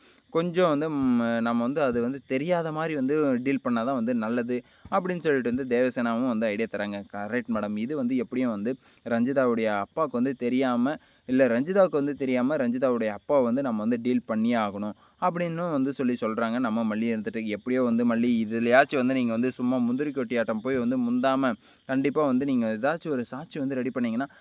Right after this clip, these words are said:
அதை வந்து யாருக்கும் வந்து தெரியாம நீங்க வந்து பத்திரமா வந்து பார்த்துக்கோங்க. கரெக்ட் கடைசி நேரத்துல வந்து கோர்ட்ல வந்து இப்படி வந்து நீங்க வந்து இந்த சாட்சியை வந்து ஒப்படைங்க.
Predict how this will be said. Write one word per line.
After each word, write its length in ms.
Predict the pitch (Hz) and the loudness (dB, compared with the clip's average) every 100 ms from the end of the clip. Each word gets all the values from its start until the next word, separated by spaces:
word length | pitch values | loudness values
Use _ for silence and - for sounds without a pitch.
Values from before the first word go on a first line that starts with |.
| _ | _
அதை 200 | 151 214 | 2 2
வந்து 180 | 196 196 | 2 0
யாருக்கும் 420 | 175 127 151 175 143 | -2 -4 -4 -4 -2
வந்து 140 | 127 | -2
தெரியாம 500 | 123 113 123 131 131 | -2 -2 0 0 0
நீங்க 220 | 147 117 107 | 0 -2 -2
வந்து 180 | 113 117 | -4 -6
பத்திரமா 440 | 107 131 139 139 | -6 -2 -2 0
வந்து 200 | 127 113 113 | 0 -2 -2
பார்த்துக்கோங்க. 500 | 113 110 113 113 139 | -6 -6 -6 -4 -4
கரெக்ட் 240 | 127 110 - _ 165 123 | -6 -8 -14 _ -8 -4
கடைசி 400 | 113 110 131 202 | -4 -4 -4 -4
நேரத்துல 360 | 160 131 147 143 | 0 0 2 2
வந்து 200 | 123 160 - - - | 2 0 -6 -20 4
கோர்ட்ல 320 | 175 185 156 | 4 6 2
வந்து 200 | 131 151 | 2 0
இப்படி 200 | 156 127 | -2 0
வந்து 180 | 123 156 | 0 0
நீங்க 200 | 151 117 | 0 0
வந்து 180 | 107 135 | 0 -2
இந்த 160 | 139 110 | -2 -4
சாட்சியை 380 | 117 127 - 120 | -4 -6 -4 0
வந்து 140 | 123 | 0
ஒப்படைங்க. 460 | 107 - 120 117 | 0 0 0 2